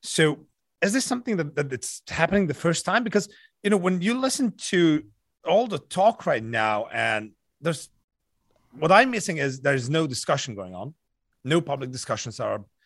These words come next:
you know, what, what you have is someone that says, you know, the obvious thing. And then if someone says something against it, he's a conspiracy theorist automatically.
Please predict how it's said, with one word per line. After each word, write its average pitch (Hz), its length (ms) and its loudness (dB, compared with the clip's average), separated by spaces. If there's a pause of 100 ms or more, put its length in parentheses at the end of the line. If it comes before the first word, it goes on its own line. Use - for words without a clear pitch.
(220)
you 120 80 -4
know, 113 160 0
what, 131 240 -4
what 131 160 -2
you 160 180 2
have 131 300 4
is 123 300 0 (320)
someone 147 500 0
that 120 300 2
says, 131 580 0 (220)
you 143 80 -6
know, 123 220 -4 (360)
the 123 200 -6
obvious 123 360 -2
thing. 131 280 -6
And 117 220 -8
then 117 280 0
if 110 100 -12
someone 143 240 -4
says 120 320 -4
something 160 380 -4
against 123 360 -2
it, 117 180 -8 (260)
he's 135 260 0
a 127 60 0
conspiracy 117 1040 -6
theorist 165 420 -6 (560)
automatically. 131 640 -2